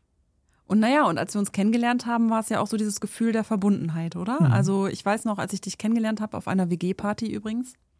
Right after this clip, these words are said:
Speaker 1: wir waren beide noch im Studium, also du standst kurz vorm Studium, ich war am Ende meines Studiums. Ähm, d-, wir kannten uns nicht, noch nicht mal über Freunde und wir haben uns echt gesehen und ich hatte das Gefühl, den kenn ich schon.
Speaker 2: Ja.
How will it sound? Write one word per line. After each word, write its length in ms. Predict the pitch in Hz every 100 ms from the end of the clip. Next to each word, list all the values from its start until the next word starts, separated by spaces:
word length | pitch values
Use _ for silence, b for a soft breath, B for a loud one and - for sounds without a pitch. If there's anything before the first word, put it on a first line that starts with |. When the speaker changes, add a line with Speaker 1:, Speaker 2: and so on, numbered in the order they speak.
| _ b b b b
Speaker 1:
wir 120 | 185
waren 160 | 185 180
beide 220 | 175 196
noch 120 | 190
im 80 | 180
Studium, 460 | - 202 208 262 226
also 160 | 185
du 300 | 180 214 160 - - -
standst 380 | - 95 92 -
kurz 220 | 247 -
vorm 180 | - 240
Studium, 520 | - 240 233 240 233
ich 180 | - -
war 140 | 190
am 100 | -
Ende 220 | - 226 226
meines 260 | 214 214
Studiums. 580 | - 220 214 214 226 - _ _ _ _ _ _
Ähm, 500 | - 185 185 190 185 - b b b _ _ _ -
d-, 60 | - -
wir 160 | 180
kannten 340 | - 226 254 247
uns 200 | 233 233
nicht, 300 | 294 - 233
noch 120 | 202
nicht 160 | 247
mal 140 | 254 202
über 160 | 214
Freunde 520 | 208 185 196 240 285 294
und 140 | 214
wir 100 | 208
haben 100 | 214
uns 120 | 208
echt 220 | - 233 -
gesehen 400 | 185 202 254 349 403 B B B
und 100 | - 202
ich 100 | 233
hatte 160 | 247
das 140 | 220 -
Gefühl, 240 | - 233
den 140 | 226
kenn 200 | 214 240
ich 160 | 185 -
schon. 300 | 160 156 151 - _ _ _
Speaker 2:
Ja. 60 | 143